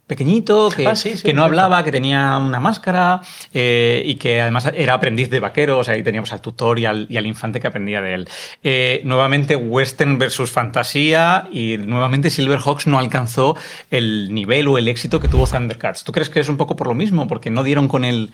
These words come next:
Speaker 1: género adecuado?
Speaker 2: Sí, bueno, de hecho, eh, luego sabes que vino una serie posterior, que es Tiger Shark,
Speaker 1: Ujú.
Speaker 2: que fue caer todavía más en el pozo.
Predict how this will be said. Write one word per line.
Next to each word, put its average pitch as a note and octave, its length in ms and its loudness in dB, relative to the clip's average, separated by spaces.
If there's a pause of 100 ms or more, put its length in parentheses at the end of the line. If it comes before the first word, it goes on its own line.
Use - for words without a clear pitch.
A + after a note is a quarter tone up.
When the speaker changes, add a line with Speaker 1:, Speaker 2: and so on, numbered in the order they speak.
(160)
Speaker 1:
género C3+ 720 0
adecuado? A#2+ 580 0
Speaker 2:
Sí, C3+ 220 0
bueno, A#2 240 0
de G#2 100 4
hecho, A#2 320 4
eh, G#2 340 2
luego G2+ 260 0
sabes G#2+ 220 0
que G#2+ 80 -2
vino G#2 140 -2
una G2+ 100 0
serie G#2+ 180 0
posterior, A2+ 340 0
que A2+ 80 0
es - 60 -2
Tiger A#2 220 0
Shark, C3 340 -2
Speaker 1:
Ujú. C3 280 0
Speaker 2:
que A#2 100 0
fue A#2+ 420 2
caer A#2+ 320 0
todavía A2+ 360 4
más A#2+ 180 -2
en A2+ 80 0
el G2 80 0
pozo. - 360 -4